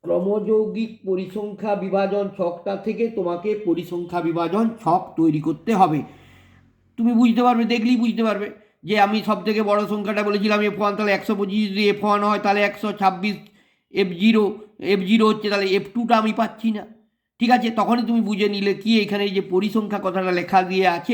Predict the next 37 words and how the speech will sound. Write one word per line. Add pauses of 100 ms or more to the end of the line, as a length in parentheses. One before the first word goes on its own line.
এটা (460)
ক্রমযৌগিক
পরিসংখ্যা
লেখা
আছে। (440)
তাহলে
আমাকে (340)
এটা
কিভাবে
করবো?
দেখো, (120)
একই
নিয়ম,
শুধু
তোমাকে (100)
সেই
সা-,
সেখানে
কি
করতে
হবে, (420)
ক্রমযৌগিক
পরিসংখ্যাটা
থেকে
পরিসংখ্যাটা
বের
করে
নিতে
হবে। (440)
আর
এই
যে
লেখা
আছে,
ধরো
দশের
কম,